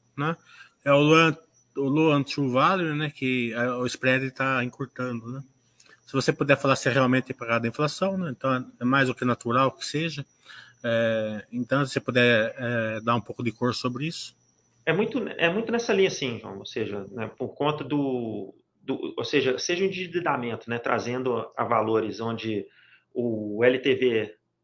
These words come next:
Speaker 2: né, líquido, né, acaba apresentando um crescimento ao longo dos últimos trimestres, mas quando você pega o, o, o bruto, ele mantém uma,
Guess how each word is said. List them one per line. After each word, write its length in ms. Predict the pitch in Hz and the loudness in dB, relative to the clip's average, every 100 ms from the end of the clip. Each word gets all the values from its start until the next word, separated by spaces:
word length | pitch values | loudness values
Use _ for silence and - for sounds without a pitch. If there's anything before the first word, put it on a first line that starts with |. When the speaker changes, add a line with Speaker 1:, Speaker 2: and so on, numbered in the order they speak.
| - | -12
Speaker 2:
né, 200 | 117 117 | -8 -6
líquido, 520 | 110 127 127 113 110 | -2 -2 -2 -4 -4
né, 120 | 113 120 | -2 -2
acaba 300 | - 127 123 | 6 6 6
apresentando 600 | 131 131 123 123 120 120 | 2 2 0 0 0 -2
um 120 | 117 | -2
crescimento 640 | 143 147 - 127 156 196 135 | -2 -2 -2 -4 -4 0 0
ao 60 | |
longo 260 | 120 127 117 | 2 0 -2
dos 200 | 113 110 | -4 -6
últimos 320 | 120 123 117 | -6 -8 -6
trimestres, 520 | 120 113 127 170 - | -4 -2 -2 -4 -6
mas 120 | 147 | -6
quando 160 | 147 175 | -4 -6
você 140 | - | -4
pega 320 | 196 180 143 131 | 2 4 6 4
o, 200 | 123 113 | 2 -2
o, 540 | 120 120 110 107 127 | -4 -4 -6 -8 -8
o 40 | |
bruto, 440 | 104 135 214 - 120 | -4 0 0 -2 -2
ele 140 | 143 | -2
mantém 400 | 175 196 151 165 | -2 -4 -2 -4
uma, 180 | 214 | -4